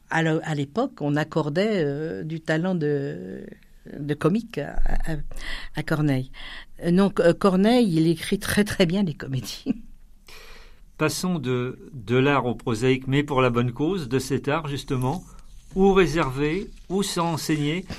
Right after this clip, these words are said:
Speaker 2: quels sont les tarifs, ou pour un spectacle, ou carrément les cinq ?
Speaker 1: Alors, on peut s'abonner, effectivement, aux cinq. Euh, il y a, et où, où on peut venir, euh, au spectacle, euh,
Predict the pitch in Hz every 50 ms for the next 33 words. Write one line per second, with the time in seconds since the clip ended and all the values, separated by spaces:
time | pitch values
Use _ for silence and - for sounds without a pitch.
0 | - 170 - - - - - 165 165 202 - - - 185 175 170 165 156 156 -
1 | - - 165 151 156 156 156 151 - - - - - - - 185 185 185 - 156
2 | 156 151 143 - - - 131 - - - 147 165 - - 139 120 - 147 113 113
3 | 110 123 143 139 120 - - 107 107 117 120 - - - - - - - - -
4 | - - - - - - - - - - - - 135 147 139 156 156 143 - 170
5 | 151 - 156 131 131 147 139 143 165 220 277 - - 170 156 - - 143 151 160
6 | 180 208 220 202 156 139 - - 220 247 302 320 - - - - - - - -
7 | - - - - - - - - - - - - - - - - - - - 143
8 | 135 131 127 123 120 117 113 123 131 - - - - - - - - - 120 123
9 | 120 120 120 110 - - - - - - - - - - - - - - - -
10 | - 165 170 - - - 175 170 156 139 139 - - 185 190 196 185 151 151 151
11 | 147 143 151 156 165 175 170 160 - - 131 123 117 117 123 123 123 123 127 147
12 | 160 156 - - - 143 135 - - - 151 151 - - - 156 143 123 117 120
13 | 131 127 - - - - - -